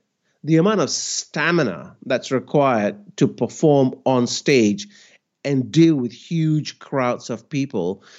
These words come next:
Sir Paul McCartney was on stage literally for three hours without a break. Came across as being extremely fit,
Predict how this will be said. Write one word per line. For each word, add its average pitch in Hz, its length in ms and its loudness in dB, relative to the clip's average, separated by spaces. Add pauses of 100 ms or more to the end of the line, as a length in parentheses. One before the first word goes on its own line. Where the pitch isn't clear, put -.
(320)
Sir 254 200 2
Paul 226 240 2
McCartney 170 540 -2
was 139 200 0
on 127 140 -4
stage 120 560 -4
literally 143 460 2
for 113 360 -8
three 165 440 2
hours 101 440 0 (120)
without 113 440 -2
a 104 60 0
break. 78 460 -8 (1080)
Came 185 240 4
across 147 460 -2
as 107 300 -8
being 127 320 -4
extremely 131 960 0
fit, - 600 -4